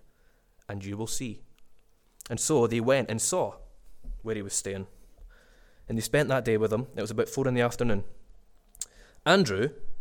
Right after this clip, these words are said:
Simon Peter's brother, was one of the two who heard what John had said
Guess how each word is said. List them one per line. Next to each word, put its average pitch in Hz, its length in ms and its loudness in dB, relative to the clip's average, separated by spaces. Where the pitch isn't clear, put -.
Simon 156 320 2
Peter's 170 260 0
brother, 110 300 2
was 110 180 -2
one 151 180 0
of 185 40 0
the 185 80 2
two 139 400 -2
who 120 80 2
heard 160 460 0
what 139 240 -2
John 117 220 2
had 113 100 -2
said 101 420 -6